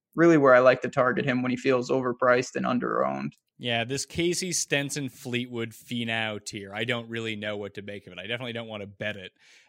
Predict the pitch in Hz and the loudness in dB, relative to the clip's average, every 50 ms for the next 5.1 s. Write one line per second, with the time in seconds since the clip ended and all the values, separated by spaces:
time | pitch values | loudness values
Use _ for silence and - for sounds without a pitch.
0 | _ 104 104 104 98 98 113 123 131 131 131 - 185 170 147 143 123 135 127 123 | _ -14 -14 -12 -10 -8 -6 -2 2 2 2 2 0 -2 -2 0 0 0 -2 0
1 | 113 113 110 107 98 113 104 95 92 - - 92 101 98 101 98 - 82 85 82 | -2 -2 -4 -6 -6 -8 -10 -10 -12 -18 -18 -16 -14 -14 -14 -14 -14 -16 -18 -18
2 | 82 - - 92 90 90 92 90 90 90 87 - - 90 90 - _ 95 90 92 | -20 -20 -20 -20 -18 -18 -18 -18 -18 -18 -20 -20 -20 -20 -20 -20 _ -20 -20 -18
3 | - 98 101 113 123 123 117 120 110 104 107 123 107 110 123 156 175 185 220 247 | -12 -10 -8 -6 -6 -6 -4 -6 -6 -6 -8 -10 -8 -8 -8 -10 -10 -6 -4 -4
4 | 254 254 247 240 220 190 185 - - 180 160 143 131 117 98 101 113 107 98 95 | -2 0 0 0 0 -2 -6 -8 -4 -2 -2 -2 -4 -6 -8 -10 -10 -10 -10 -12
5 | 98 | -16